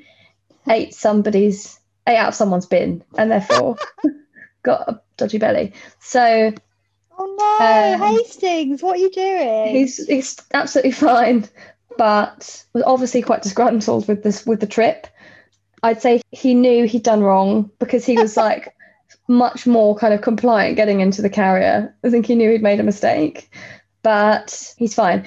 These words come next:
Speaker 1: So I guess in terms of lessons for our learnings, for our cases, <laughs> not a huge amount aside from sort of steering clear of anything that we might find within the bin.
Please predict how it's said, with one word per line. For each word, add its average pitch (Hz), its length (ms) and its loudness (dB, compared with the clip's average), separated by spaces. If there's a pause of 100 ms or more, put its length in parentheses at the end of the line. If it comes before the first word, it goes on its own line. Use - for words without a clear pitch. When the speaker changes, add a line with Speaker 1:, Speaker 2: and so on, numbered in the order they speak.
(120)
Speaker 1:
So 247 100 -2
I 247 40 0
guess 269 260 -2
in 254 160 0
terms 247 320 0
of 220 180 -4 (140)
lessons 240 460 -2
for 220 260 0
our 214 880 2
learnings, 233 1000 0
for 226 180 -2
our 208 140 2
cases, 208 840 -2 (300)
<laughs> - 280 -20
not 262 260 2
a 285 40 0
huge 285 420 0
amount 220 420 2
aside 214 380 0
from 208 680 0
sort - 180 -6
of - 60 -10
steering 220 480 2
clear 214 440 2
of 196 80 -2
anything 208 440 0
that 202 100 -2
we 220 120 0
might 196 240 0
find 202 400 2
within - 220 0
the 202 60 -2
bin. 220 400 -2